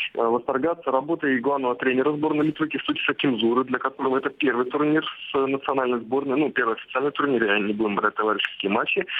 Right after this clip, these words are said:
и который действительно со вторым, если не третьим по силе составом команды Литвы сумел добиться такого яркого успеха, потому что напомню, что сборная Литвы, она просто разгромила, если не сказать, уничтожила команду Аргентины, вице, э, экс-олимпийских чемпионов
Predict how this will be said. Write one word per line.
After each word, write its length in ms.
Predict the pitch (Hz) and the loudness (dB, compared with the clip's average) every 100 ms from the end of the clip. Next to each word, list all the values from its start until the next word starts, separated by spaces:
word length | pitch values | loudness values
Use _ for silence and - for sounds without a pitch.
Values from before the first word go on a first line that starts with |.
| - - | -2 0
и 60 | |
который 320 | - 160 175 156 | 0 0 0 0
действительно 380 | 165 180 143 - - | -2 0 -2 -2 -2
со 140 | 127 | -4
вторым, 400 | - 165 165 127 | -2 0 2 2
если 240 | 120 - | 0 0
не 80 | 135 | 0
третьим 340 | 131 139 123 113 | 2 -2 -2 -4
по 140 | 123 | -4
силе 200 | 135 113 - | 0 0 -2
составом 380 | 110 117 110 104 | -4 0 0 -2
команды 400 | 113 117 110 113 | 0 2 2 2
Литвы 280 | 117 175 | 2 0
сумел 260 | - 127 151 | 0 0 2
добиться 380 | 143 123 147 156 | 0 -2 -4 -4
такого 320 | 131 135 139 | -4 0 0
яркого 320 | 127 131 135 | 0 -2 0
успеха, 380 | 131 156 - - | 0 0 -2 -6
потому 140 | - - | -4 -6
что 100 | - | -2
напомню, 360 | 107 127 127 113 | -2 0 2 0
что 220 | - 110 - - - | 0 -2 -4 -8 -4
сборная 300 | 120 127 131 | 0 0 2
Литвы, 220 | 127 131 147 | 0 0 -2
она 120 | 131 | -2
просто 260 | 127 - | -6 -4
разгромила, 600 | 131 127 139 147 185 143 | -2 0 0 0 2 2
если 200 | 110 - 120 | 2 0 -4
не 40 | |
сказать, 280 | - 123 120 | 0 -2 0
уничтожила 520 | 123 123 - 131 127 | 0 0 -2 0 0
команду 380 | 120 127 127 123 | -2 -2 -2 -2
Аргентины, 560 | 127 135 156 - 214 117 | -2 -2 -4 0 0 0
вице, 880 | 98 107 113 110 113 113 110 107 104 - - - - | 0 -2 -4 -2 0 2 4 2 0 -4 -2 -2 -2
э, 600 | - 107 107 104 104 104 98 101 107 110 101 120 | 0 2 4 4 4 2 0 -2 0 2 2 0
экс-олимпийских 560 | - 135 131 - - | -2 -4 -4 -6 -6
чемпионов 440 | - 131 135 127 | -6 -2 0 0